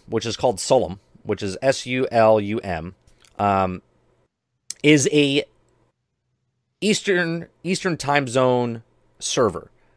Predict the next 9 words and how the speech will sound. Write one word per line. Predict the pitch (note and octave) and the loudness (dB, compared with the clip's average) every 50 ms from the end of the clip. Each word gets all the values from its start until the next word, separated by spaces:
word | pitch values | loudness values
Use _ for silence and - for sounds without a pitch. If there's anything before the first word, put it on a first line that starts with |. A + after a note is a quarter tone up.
| _ | _
right? | - G#2 G#2+ A#2+ A#2 | -2 0 0 0 0
So | - - B2 A#2 A2+ A2 G#2 - _ _ _ _ _ _ _ _ _ - | 2 4 4 6 6 4 2 -2 _ _ _ _ _ _ _ _ _ -2
we | B2+ D#3 D#3 | 0 4 6
have | E3 D#3+ D#3 D3+ C#3 D#3 - _ _ - | 8 8 8 8 6 0 -8 _ _ -20
three | - - - - E3 D#3+ F#3+ G#3+ | -20 -20 -8 -4 -2 0 0 0
planets | G#3 - - E3+ D#3+ D3+ C#3+ C#3+ C#3 - - - - - | -2 -2 -2 2 2 4 4 2 -2 -4 -8 -12 -6 -4
in | C#3+ D3 | 0 2
our | D3 C3+ C3 B2+ | 4 4 4 2
server | - - - B2 G2+ E2 F2 F2+ A2+ - | 2 0 -2 -2 -2 -2 -4 -8 -10 -14